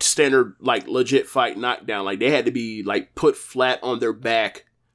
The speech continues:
uh, for it to be a knockdown. Like, they could go to a knee and that's not a knockdown. So I, I thought they gave them some artistic liberty to, to, you know, like, hit somebody with a head kick and then hit, like, you know, finally get someone out of there with a buzzsaw kick.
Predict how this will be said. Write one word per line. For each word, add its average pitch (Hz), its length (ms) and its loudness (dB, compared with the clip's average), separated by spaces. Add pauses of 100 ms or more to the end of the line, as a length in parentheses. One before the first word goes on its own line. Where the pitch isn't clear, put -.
(140)
uh, 104 240 0
for 120 240 2
it 101 40 2
to 101 60 -6
be 110 100 2
a 104 40 4
knockdown. 101 360 0
Like, 95 140 -4
they 107 100 2
could 110 140 -14
go 113 140 4
to 120 200 -2
a 98 40 4
knee 107 420 2
and 98 100 0
that's 90 140 -2
not 95 140 -2
a 90 40 -4
knockdown. 87 360 -2
So 104 100 0
I, 110 220 2
I - 20 2
thought 113 260 0
they 110 100 2
gave 107 240 4
them 110 100 0
some 113 140 -2
artistic 101 380 -2
liberty 98 300 0
to, 92 340 0 (380)
to, 104 360 -2 (320)
you 110 80 2
know, 92 300 0 (240)
like, 98 300 2 (460)
hit 156 200 4
somebody 127 360 4
with 127 120 2
a 110 60 -2
head 120 300 4
kick 131 300 4
and 127 120 2
then 117 120 4
hit, 120 200 2
like, 127 380 0
you 135 80 2
know, 110 120 2
finally 131 380 2
get 131 240 0
someone 120 340 2
out 117 200 2
of 110 80 -6
there 110 180 0
with 104 120 0
a 98 60 -4
buzzsaw 113 540 2
kick. - 220 -4